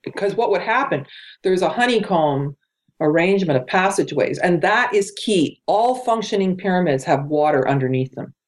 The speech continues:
And there's something about the zigzag pattern of the fi-, that's almost like honeycomb, I said it, but the five sides of the honeycomb. And the water, as the Nile would flood, it would fill up these passageways and it would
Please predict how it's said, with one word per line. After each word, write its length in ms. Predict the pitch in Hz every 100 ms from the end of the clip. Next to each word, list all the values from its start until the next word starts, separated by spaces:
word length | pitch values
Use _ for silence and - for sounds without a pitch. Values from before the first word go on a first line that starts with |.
| _ _ _ - - _ -
And 420 | 165 165 160 147
there's 200 | 165 160
something 260 | 214 214
about 160 | 180 151
the 80 | 147
zigzag 540 | 185 196 165 143 143
pattern 380 | - 165 156 131
of 100 | 113
the 100 | 127
fi-, 300 | - 156 -
that's 160 | 151 147
almost 200 | 196 170
like 120 | 143
honeycomb, 560 | - 208 156 123 117 143
I 100 | 135
said 220 | 175 143
it, 200 | 135 - - - -
but 180 | 151
the 140 | - -
five 320 | 180 185 170
sides 420 | - 165 165 160
of 100 | 131
the 100 | 123
honeycomb. 640 | 135 117 127 - - 190 - _ _ _ -
And 140 | 160
the 60 | 165
water, 600 | 165 165 202 208 165 139 - _ -
as 200 | 156 143
the 100 | 160
Nile 380 | 165 185 196 165
would 180 | 135
flood, 400 | - - 269 302 143
it 100 | 151
would 100 | 143
fill 280 | - 262
up 120 | 214 -
these 200 | 160 -
passageways 640 | - 240 254 196 170 143
and 100 | 151
it 60 | 143
would 140 | 143